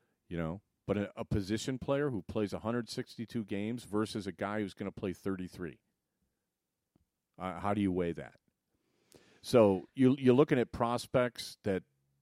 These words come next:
you know, maybe you could give the Yankees. Two guys come to mind automatically 'cause they're blocked, and that's Candelario and Vogelbach. I'd give 'em those two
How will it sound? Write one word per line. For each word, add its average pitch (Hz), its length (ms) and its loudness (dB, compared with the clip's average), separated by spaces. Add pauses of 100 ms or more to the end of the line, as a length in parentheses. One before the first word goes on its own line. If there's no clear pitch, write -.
you 113 100 0
know, 101 140 2
maybe 104 280 2
you 107 80 0
could 104 160 -6
give 104 140 -2
the 101 80 -4
Yankees. 104 840 -4 (460)
Two 160 160 2
guys 120 420 0
come 113 220 -8
to 107 80 0
mind 104 280 -2
automatically 101 540 -2
'cause 98 220 -8
they're 95 100 -2
blocked, 110 500 -4
and 98 100 -6
that's 95 180 -6
Candelario 95 720 -4
and 98 100 -6
Vogelbach. 76 500 -6 (580)
I'd 131 180 0
give 143 140 2
'em 113 100 2
those 110 340 4
two 90 400 0